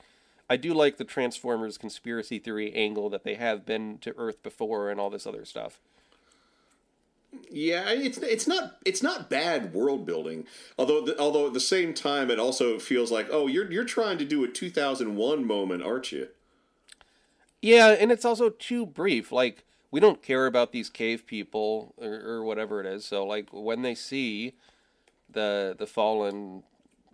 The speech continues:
Speaker 1: guy reaching towards them with his, you know, vampire-looking teeth, it's not really scary. I-, it's just like, "What? Okay. I guess that's a bad guy."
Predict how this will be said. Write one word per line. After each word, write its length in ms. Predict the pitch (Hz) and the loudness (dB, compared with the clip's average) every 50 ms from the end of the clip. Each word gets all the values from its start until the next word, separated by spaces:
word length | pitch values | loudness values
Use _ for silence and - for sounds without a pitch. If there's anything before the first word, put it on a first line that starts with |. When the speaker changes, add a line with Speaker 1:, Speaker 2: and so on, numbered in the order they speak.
| - _ _ | -20 _ _
Speaker 1:
guy 300 | - 120 110 107 107 107 | -2 0 0 2 0 -2
reaching 500 | 107 101 107 110 110 - - 113 107 98 | -4 -6 -8 -8 -8 -8 -10 -10 -10 -10
towards 360 | - - 110 107 107 90 95 | -8 -6 -4 -4 -4 -4 -6
them 140 | 107 104 101 | -8 -6 -6
with 140 | 101 95 - | -6 -6 -6
his, 300 | 104 98 90 - - - | -10 -10 -10 -14 -18 -12
you 60 | 120 | -10
know, 100 | 110 104 | -10 -8
vampire-looking 880 | 90 82 104 104 101 101 - 107 107 104 95 104 107 104 - - - - _ _ | -6 -4 -4 -4 -4 -6 -4 -4 -4 -4 -4 -6 -8 -10 -10 -14 -16 -16 _ _
teeth, 420 | - - 117 107 101 104 - - _ _ _ _ _ _ _ _ _ _ - | -12 -8 -6 -6 -6 -8 -10 -14 _ _ _ _ _ _ _ _ _ _ -12
it's 160 | - 117 - | -10 -2 2
not 140 | 147 147 131 | 4 4 4
really 220 | 143 147 147 123 | 4 2 0 0
scary. 800 | - - - - - - - 127 131 131 120 101 92 90 90 101 101 _ _ _ _ _ _ _ _ _ - - | 0 -4 -10 -12 -10 -4 -2 0 0 0 0 -2 -4 -6 -10 -12 -12 _ _ _ _ _ _ _ _ _ -12 -10
I-, 60 | 117 | -8
it's 340 | 110 - - 127 120 - - | -8 -8 -8 -10 -10 -8 -2
just 260 | 139 127 113 - - | 0 0 0 0 -2
like, 220 | 113 101 101 - _ - | -4 -4 -4 -6 _ -6
"What? 320 | 101 104 113 127 139 139 - _ _ _ - | -2 2 4 4 2 2 -4 _ _ _ -6
Okay. 500 | 117 127 - - 107 98 92 92 101 120 - _ _ _ _ _ _ _ _ _ _ _ _ - | -6 -6 -4 0 0 0 0 0 -4 -6 -10 _ _ _ _ _ _ _ _ _ _ _ _ -8
I 80 | 113 104 | -6 -4
guess 180 | 98 110 107 | -4 -4 -2
that's 240 | - 139 127 - - | 2 0 0 0 0
a 60 | 104 | -6
bad 260 | 87 98 92 87 - | -4 -2 -2 -4 -4
guy." 320 | 95 - - - 98 104 | -8 -12 -10 -8 -8 -8